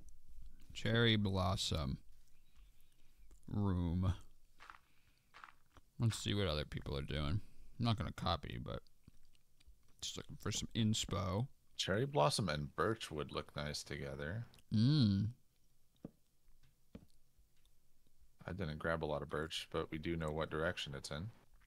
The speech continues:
Speaker 1: I have a little over a stack of birch wood.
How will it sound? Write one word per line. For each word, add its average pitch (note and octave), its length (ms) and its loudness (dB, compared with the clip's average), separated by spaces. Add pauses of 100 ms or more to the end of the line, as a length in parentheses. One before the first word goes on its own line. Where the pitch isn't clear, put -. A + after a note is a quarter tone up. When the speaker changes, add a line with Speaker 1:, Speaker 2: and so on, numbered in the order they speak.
(240)
Speaker 1:
I A#2+ 200 8
have C#3 960 12 (1800)
a A2 60 8
little A2+ 220 8
over G#2+ 240 10
a G2+ 100 6
stack G2 400 4
of F2 160 -2
birch - 520 -4 (1900)
wood. - 420 -6